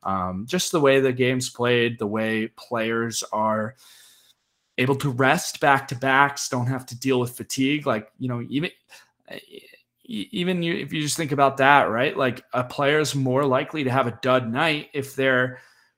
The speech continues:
coming off forty minutes the night before. And so maybe they had a great game that night, but, you know, they've got no legs and, you know, their shot's off and they shoot forty percent and, you know, they only crack, you know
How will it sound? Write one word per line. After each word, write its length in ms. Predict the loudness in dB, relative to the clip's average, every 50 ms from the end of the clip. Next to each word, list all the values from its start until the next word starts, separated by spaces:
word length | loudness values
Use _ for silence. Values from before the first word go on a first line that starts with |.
| _ _
coming 300 | -2 0 0 2 4 6
off 340 | 6 6 6 4 2 -2 -2
forty 260 | 0 2 2 2 2
minutes 400 | 2 0 0 -2 -2 -4 -4 -6
the 120 | -6 -4
night 240 | -4 -2 -2 -4 -4
before. 640 | -8 -12 -10 -4 0 2 4 4 4 4 4 2 -2 -6 -10
And 120 | -10 -6
so 140 | -4 -4 -2
maybe 240 | -2 -2 -2 0 0
they 120 | 0 0
had 160 | 2 0 0
a 40 | -2
great 320 | -4 -4 -4 -4 -2 -4
game 240 | -4 -4 -4 -2 -2
that 240 | -2 -2 -4 -4 -4
night, 360 | -6 -6 -6 -6 -8 -10 -12 _
but, 360 | -6 -4 -2 -2 -2 -2 -6 -8 _ -20 -20 -20 _ _ _ _
you 40 | -2
know, 120 | -2 0
they've 180 | 0 0 -2 0
got 220 | 0 0 0 0
no 140 | 0 -2 -4
legs 480 | -2 2 2 2 2 2 0 -4 -6 -6
and, 300 | -4 -4 -6 -6 -8 -8
you 80 | -8
know, 180 | -8 -8 -8 -8
their 200 | -6 -6 -6 -6
shot's 380 | -4 -2 0 0 0 0 -2
off 260 | -2 0 -2 -2 -4 -6
and 80 | -10
they 60 | -10
shoot 240 | -8 -8 -8 -8 -10 -8
forty 240 | -6 -6 -4 -4 -4
percent 460 | -6 -6 -10 -8 -6 -6 -6 -6 -8 -10
and, 200 | -12 -12 -10 -10
you 100 | -10 -10
know, 140 | -10 -8 -8
they 120 | -8 -6
only 240 | -6 -6 -8 -10 -10
crack, 500 | -8 -6 -4 -2 -2 -4 -6 -10 -18 _ _ _ _ _
you 100 | -14 -12
know 100 | -12